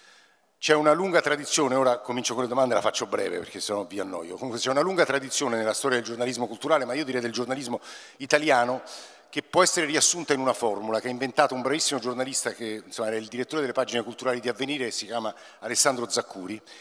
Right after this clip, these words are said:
che è lo sguardo culturale sull'attualità. È una tradizione molto italiana, che può essere spiegata in mille modi, ma adesso non ci addentriamo. Se ci fate caso, sui quotidiani italiani, ma in fondo anche nelle trasmissioni televisive e nelle trasmissioni radiofoniche italiane,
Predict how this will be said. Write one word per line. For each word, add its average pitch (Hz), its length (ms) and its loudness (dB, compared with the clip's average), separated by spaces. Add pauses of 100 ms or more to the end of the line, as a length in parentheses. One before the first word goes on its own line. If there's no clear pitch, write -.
(220)
che 160 120 4
è 143 40 8
lo 147 100 8
sguardo 175 400 4
culturale 127 480 2
sull'attualità. 98 680 -6 (1000)
È 185 160 4
una 165 240 6
tradizione 160 500 4
molto 160 340 4
italiana, 90 600 -6 (280)
che 113 100 -10
può 127 140 0
essere 117 200 0
spiegata 120 400 2
in 117 60 -2
mille 131 200 2
modi, 151 320 6
ma 117 240 0
adesso 117 320 0
non 110 100 0
ci 110 120 -2
addentriamo. 92 640 -6 (560)
Se 196 220 2
ci 156 140 4
fate 143 240 2
caso, 107 280 4
sui 180 180 0
quotidiani 135 500 2
italiani, 113 460 0
ma 147 60 -4
in 170 60 -6
fondo 175 280 0
anche 165 220 2
nelle 127 180 -4
trasmissioni 120 560 -2
televisive 120 480 -2
e 117 40 -2
nelle 113 160 -6
trasmissioni 110 480 -2
radiofoniche 113 500 -4
italiane, 101 520 -8